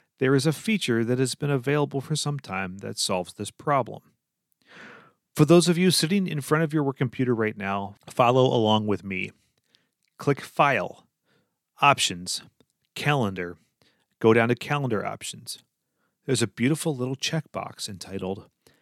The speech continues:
"End Appointments and Meetings Early." Check it.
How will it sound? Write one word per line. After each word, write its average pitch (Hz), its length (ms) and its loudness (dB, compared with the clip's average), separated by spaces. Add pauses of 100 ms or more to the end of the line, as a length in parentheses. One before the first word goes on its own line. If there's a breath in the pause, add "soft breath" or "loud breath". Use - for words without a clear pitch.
(320 soft breath)
"End 123 400 0 (140)
Appointments 107 720 -4
and 110 180 -8
Meetings 95 460 -4 (200)
Early." 98 420 -6 (1000)
Check - 320 4
it. - 240 -8